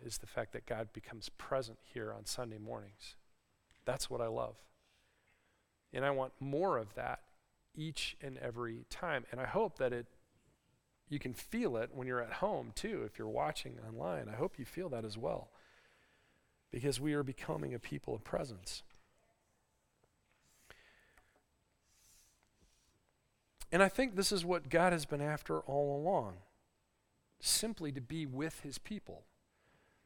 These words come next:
I mean, from the very beginning, when he walked in the Garden of Eden with the first humans,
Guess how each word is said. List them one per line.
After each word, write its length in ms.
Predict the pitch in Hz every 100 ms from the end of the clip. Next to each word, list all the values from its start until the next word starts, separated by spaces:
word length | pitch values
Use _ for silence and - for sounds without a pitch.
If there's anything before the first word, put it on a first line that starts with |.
| _ -
I 40 |
mean, 180 | 226 208
from 200 | - 214
the 60 |
very 240 | 196 240 226
beginning, 640 | 185 165 254 214 135 131
when 100 | 165
he 160 | 170 202
walked 520 | 156 185 220 247 -
in 120 | 208
the 100 | 175
Garden 420 | 143 135 196 202 185
of 80 | 185
Eden 320 | 226 180 135
with 160 | 143
the 60 | 147
first 380 | - 185 175 -
humans, 600 | 262 247 104 90 -